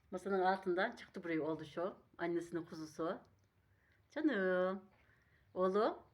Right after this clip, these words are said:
Paşacığım. Dumancığım iki yaşını bitirdi artık.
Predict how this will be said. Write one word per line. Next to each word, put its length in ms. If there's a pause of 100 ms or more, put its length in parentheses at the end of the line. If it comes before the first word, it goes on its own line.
(1600)
Paşacığım. 640 (880)
Dumancığım 760
iki 200
yaşını 360
bitirdi 320
artık. 540